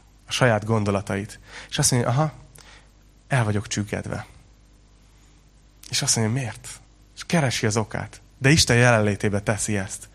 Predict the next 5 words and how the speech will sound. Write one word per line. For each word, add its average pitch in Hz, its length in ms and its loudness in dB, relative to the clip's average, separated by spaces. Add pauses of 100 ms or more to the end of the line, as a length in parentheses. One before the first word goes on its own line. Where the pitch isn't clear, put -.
(240)
És - 180 -2
emiatt 117 400 2
gyógyító. 107 580 -2 (1300)
Emiatt 120 340 0
gyógyító. 107 520 -2